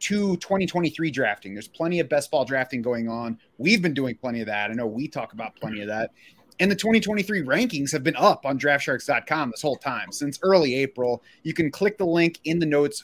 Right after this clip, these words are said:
for this show. You can follow along as we talk about some backfields. You can see how we project all the running backs that we're about to talk about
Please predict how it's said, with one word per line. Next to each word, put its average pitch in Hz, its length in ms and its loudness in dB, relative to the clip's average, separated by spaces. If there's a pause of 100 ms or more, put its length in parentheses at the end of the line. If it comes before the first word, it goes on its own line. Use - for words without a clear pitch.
for 156 220 2
this 143 220 0
show. 127 320 2
You 127 100 -2
can 120 140 -8
follow 196 320 6
along 143 460 4
as 123 140 -4
we 131 80 -2
talk 147 300 -4
about 135 300 0 (220)
some 131 200 -6
backfields. 127 580 0
You 123 80 -10
can 117 140 -6
see 165 340 -4
how 143 280 0
we 170 120 4
project 143 500 -2 (120)
all 151 300 6
the 156 80 2
running 135 280 0
backs - 380 -4 (140)
that 123 200 -4
we're 139 120 2
about 123 180 0
to 131 60 -16
talk 131 260 -6
about 120 320 -2